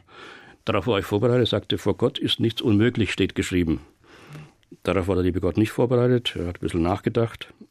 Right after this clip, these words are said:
Dann hat er gesagt, bestimmte Dinge sind auch dem Allmächtigen unmöglich. Ich kann dich zwar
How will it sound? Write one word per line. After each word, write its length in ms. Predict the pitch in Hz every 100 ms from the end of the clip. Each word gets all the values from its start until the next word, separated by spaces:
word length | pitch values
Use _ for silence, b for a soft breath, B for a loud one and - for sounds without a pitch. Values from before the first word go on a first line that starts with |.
| _ -
Dann 100 | 92
hat 80 | 95
er 60 |
gesagt, 460 | 92 92 95 - - _ b b b b b
bestimmte 380 | - 127 123 120
Dinge 220 | 113 117
sind 180 | 110 -
auch 120 | 92
dem 280 | - 98 98
Allmächtigen 540 | 98 87 90 85 80 78
unmöglich. 640 | 76 73 73 78 73 - _ B B B B B B B _ -
Ich 140 | - -
kann 180 | 117 120
dich 160 | 110
zwar 360 | - 104 101